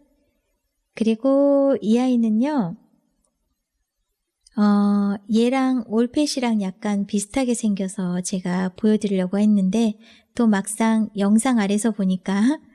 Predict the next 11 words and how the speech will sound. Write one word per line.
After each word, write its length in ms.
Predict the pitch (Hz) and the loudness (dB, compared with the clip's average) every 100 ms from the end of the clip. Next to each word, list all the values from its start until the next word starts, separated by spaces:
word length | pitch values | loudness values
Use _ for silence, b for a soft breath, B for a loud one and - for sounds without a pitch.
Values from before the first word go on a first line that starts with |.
| B | B
<laughs> 240 | B B | B B
좀 340 | - 208 196 190 _ | -2 0 2 0 _
다르긴 440 | - 208 214 202 | -4 0 0 0
하네요. 320 | 220 226 196 | 2 2 0
확실히. 600 | 202 202 - 185 175 180 - _ _ _ _ | -2 -4 -4 -4 -6 -6 -10 _ _ _ _
그린 600 | - 233 233 254 262 254 | 0 0 2 0 -2 -4
펄이라는 880 | 262 240 240 - 202 208 202 202 190 | -2 0 -2 -2 -2 0 0 0 0
아이인데요. 720 | 180 180 180 175 180 214 214 b b b | 0 -2 -2 -2 -2 -2 -2 b b b
이 120 | - 202 | -2 0
아이도 340 | 202 190 208 | 2 0 -2
아마 460 | 196 180 202 233 | 0 0 2 0